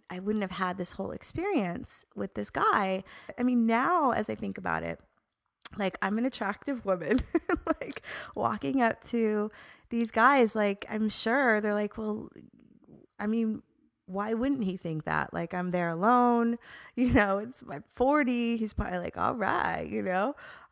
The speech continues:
Um, so of course, why wouldn't he try, you know? So I can't fault him for trying, not, you know, for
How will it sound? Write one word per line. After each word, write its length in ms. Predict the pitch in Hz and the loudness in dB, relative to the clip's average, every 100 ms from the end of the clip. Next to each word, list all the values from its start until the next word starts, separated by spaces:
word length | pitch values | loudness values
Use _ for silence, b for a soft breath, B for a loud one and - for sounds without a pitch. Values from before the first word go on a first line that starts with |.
| - | 2
Um, 560 | 214 214 208 180 202 - | 4 4 4 0 -4 -14
so 160 | - 285 | -8 -8
of 60 | |
course, 300 | - 480 233 | -4 -2 -2
why 220 | 220 214 240 | -2 -2 0
wouldn't 320 | 247 320 226 | -4 -4 -4
he 100 | 175 | -4
try, 580 | - 160 113 - 165 220 - | -4 -6 -4 -6 -10 -16 -12
you 140 | 196 | -10
know? 260 | 160 139 226 | -6 -6 -4
So 120 | - | -2
I 100 | - | -2
can't 260 | - 392 208 | -2 -2 2
fault 260 | 190 165 | 2 2
him 140 | 175 165 | -4 -6
for 160 | - | -8
trying, 460 | - 185 170 160 - | -4 0 0 -2 -2
not, 240 | 202 160 - | 2 2 0
you 120 | 202 | -6
know, 180 | 117 165 | -6 -8
for 360 | - 160 156 | -6 -6 -6